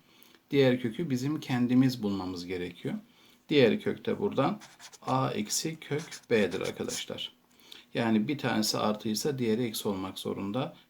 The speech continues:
Yani birbirinin daima eşleniği olacak. Evet. Aynı mantıktan eğer köklerden bir tanesi a artı b i gibi, ki bunu karmaşık sayılarda göreceğiz,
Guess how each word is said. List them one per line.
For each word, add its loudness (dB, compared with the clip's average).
Yani 2
birbirinin 2
daima 0
eşleniği 0
olacak. -8
Evet. -4
Aynı 4
mantıktan 0
eğer 4
köklerden 0
bir -4
tanesi 0
a 4
artı 0
b 2
i 2
gibi, -6
ki -2
bunu 0
karmaşık -2
sayılarda 0
göreceğiz, -2